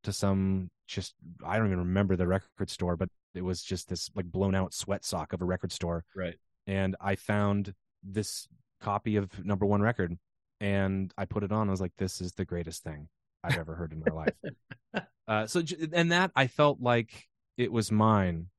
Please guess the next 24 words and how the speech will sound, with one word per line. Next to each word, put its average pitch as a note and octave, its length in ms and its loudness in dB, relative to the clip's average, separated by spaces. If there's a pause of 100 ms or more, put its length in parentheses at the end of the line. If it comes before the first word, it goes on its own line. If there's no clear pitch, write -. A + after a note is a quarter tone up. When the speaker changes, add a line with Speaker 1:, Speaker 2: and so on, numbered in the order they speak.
Speaker 1:
Uh, A2+ 180 8
this D3 120 0
is D3+ 40 -4
very G#3 140 6
much G#3+ 200 4
the E3+ 80 2
same D#3 300 2
way C3+ 240 6
that, A#2+ 300 4 (220)
you B2+ 140 0
know, A2 140 2
growing B2 320 0
up A#2 180 -2
in D3+ 140 4
the D3 80 2
Pacific A#2+ 380 -2
Northwest G#2+ 420 -2
during G#2+ 220 2
the G2 60 0
sort G2+ 260 -2
of F#2 80 -4
Seattle G2+ 380 0
Sound F#2 420 -2
boom, F#2+ 420 2